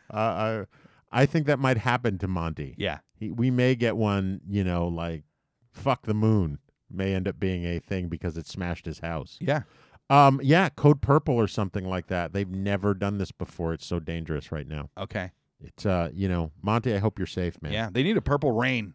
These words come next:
Speaker 1: <clears throat> Okay.
Speaker 2: Put out that fire.
Speaker 1: They do.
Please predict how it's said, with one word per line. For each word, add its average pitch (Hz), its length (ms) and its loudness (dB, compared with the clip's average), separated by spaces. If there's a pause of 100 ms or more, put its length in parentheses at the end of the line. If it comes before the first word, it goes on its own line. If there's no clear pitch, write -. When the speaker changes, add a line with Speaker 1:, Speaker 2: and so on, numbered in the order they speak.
(140)
Speaker 1:
<clears throat> 120 60 -2 (1300)
Okay. - 280 -10
Speaker 2:
Put 110 160 -6
out 95 160 -6
that 92 160 -6 (240)
fire. 113 260 -4
Speaker 1:
They 92 140 -2
do. 80 340 0